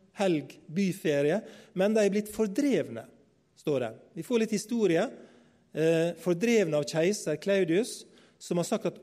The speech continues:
alle kristne skal forlate den byen. Og nå er de tilbake igjen. Helt tydelig, nå er de tilbake igjen, men de er altså blitt fordrevne, og så er, har Paulus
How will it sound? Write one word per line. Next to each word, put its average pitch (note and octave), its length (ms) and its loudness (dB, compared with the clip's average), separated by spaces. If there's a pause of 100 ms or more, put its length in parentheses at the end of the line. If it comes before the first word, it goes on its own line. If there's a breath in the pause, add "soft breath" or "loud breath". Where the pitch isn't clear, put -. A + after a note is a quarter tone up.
alle F#3+ 320 4
kristne D#3 420 -4
skal D3 220 -2
forlate D3 800 -2 (340 loud breath)
den D3+ 240 -2
byen. B2 340 -4 (280 loud breath)
Og F#3 100 4
nå D4 140 4
er F3+ 100 4
de D#3 60 2 (100)
tilbake E3+ 480 0
igjen. A2+ 200 -2 (1160)
Helt G#3 160 -2
tydelig, F#3 380 0 (180 loud breath)
nå A#3 140 2
er F3 80 4
de - 100 -6
tilbake D#3+ 400 0
igjen, F3 160 -2 (180 loud breath)
men F3 120 -2
de G3+ 60 4
er G#3+ 40 6
altså G3 160 2
blitt E3 220 -4
fordrevne, F3+ 640 2 (220 loud breath)
og F#3+ 100 -6
så B3+ 80 0
er, F#3+ 220 4 (260)
har E3+ 140 -2
Paulus F3 500 2